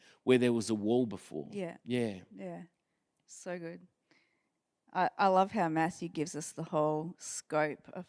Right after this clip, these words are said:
Speaker 2: prayer.
Speaker 1: Yeah.
Speaker 2: Everything from my daily bread to your kingdom come on the whole
Speaker 1: Yeah.
Speaker 2: planet.
Speaker 1: Yeah.
Speaker 2: And, but so,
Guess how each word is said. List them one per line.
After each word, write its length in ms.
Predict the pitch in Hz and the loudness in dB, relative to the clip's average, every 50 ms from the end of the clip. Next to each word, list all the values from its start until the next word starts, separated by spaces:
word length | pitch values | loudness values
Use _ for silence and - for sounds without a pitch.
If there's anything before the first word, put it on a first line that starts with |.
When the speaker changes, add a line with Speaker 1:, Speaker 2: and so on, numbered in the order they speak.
| _ | _
Speaker 2:
prayer. 400 | - - 165 156 160 175 196 233 233 | -12 -8 -6 -4 -4 -4 -6 -6 -2
Speaker 1:
Yeah. 200 | - 101 95 - - - _ _ | 0 0 0 0 -4 -10 _ _
Speaker 2:
Everything 560 | - 202 196 214 214 - - 190 190 190 180 | -2 0 2 2 0 0 -2 -4 -4 -4 -6
from 480 | - - 180 165 170 165 165 165 - - | -6 -6 -4 -4 -4 -4 -4 -6 -8 -6
my 260 | - 185 170 165 165 170 | -4 -2 0 0 -2 -2
daily 400 | - 170 160 160 165 165 160 156 | -2 -2 -2 -2 -2 -4 -6 -8
bread 400 | - 160 156 160 165 165 170 - - - | -6 -4 -2 -2 -2 -2 -4 -8 -10 -8
to 260 | 170 160 160 160 160 - _ _ _ _ _ _ _ _ - | -8 -8 -8 -8 -10 -14 _ _ _ _ _ _ _ _ -2
your 180 | 196 170 165 | 0 0 0
kingdom 480 | - - - 202 180 180 165 156 131 - | 0 -2 -6 -6 -4 -4 -4 -4 -4 -6
come 300 | - - 196 160 156 151 | -6 -4 -2 -2 0 -2
on 120 | 135 123 156 | -4 -4 -6
the 80 | 147 | -8
whole 220 | 156 - - - 110 | -4 -2 0 0 0
Speaker 1:
Yeah. 60 | 101 | -2
Speaker 2:
planet. 640 | - - - 147 156 165 151 - - - - - - - _ - | -2 -2 -2 0 0 -2 -4 -6 -10 -14 -18 -18 -18 -20 _ -6
Speaker 1:
Yeah. 260 | 107 107 107 101 95 87 85 - _ _ _ _ | -4 -4 -4 -4 -6 -10 -12 -18 _ _ _ _
Speaker 2:
And, 220 | - - - - - - | -4 -4 -4 -4 -4 4
but 220 | 196 214 170 - - - - _ _ _ _ _ 240 | 6 6 6 6 2 -6 -20 _ _ _ _ _ -12
so, 580 | 214 - - 214 196 180 170 170 156 156 147 | -12 -4 2 4 6 6 8 6 4 2 0